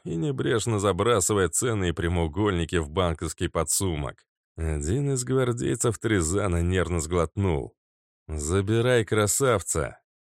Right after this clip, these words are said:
Протянул счастливому отцу гобловский вещмешок с башкой, даже после частичной трансформации в ней просматривались черты папаши.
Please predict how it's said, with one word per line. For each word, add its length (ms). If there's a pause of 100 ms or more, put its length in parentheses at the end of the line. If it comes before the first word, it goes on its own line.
(140)
Протянул 640
счастливому 840
отцу 380
гобловский 640
вещмешок 640
с 60
башкой, 720
даже 400
после 380
частичной 560
трансформации 920
в 100
ней 200
просматривались 840
черты 340
папаши. 720